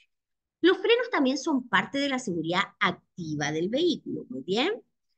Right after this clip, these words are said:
¿Y cuál es la función principal de los frenos? En este caso es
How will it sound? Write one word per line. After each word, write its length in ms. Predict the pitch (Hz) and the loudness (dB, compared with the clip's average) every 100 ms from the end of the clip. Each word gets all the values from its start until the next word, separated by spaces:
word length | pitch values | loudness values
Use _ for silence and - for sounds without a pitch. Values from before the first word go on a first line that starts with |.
| _ - | _ -16
¿Y 120 | - | -6
cuál 160 | - 440 | 2 2
es 140 | 508 | 4
la 180 | 494 - | 0 2
función 400 | 330 302 302 294 | 2 2 0 0
principal 560 | 294 294 254 - 160 156 | 0 -2 -4 -2 -2 -2
de 120 | 180 | -6
los 200 | 220 - | -8 -8
frenos? 460 | 349 370 185 - | -4 -2 -4 -6
En 100 | 151 | -10
este 220 | 156 226 208 | -10 -10 -2
caso 520 | 196 220 220 254 - | 0 0 -2 -6 -2
es 440 | 226 202 - - | 0 0 0 -8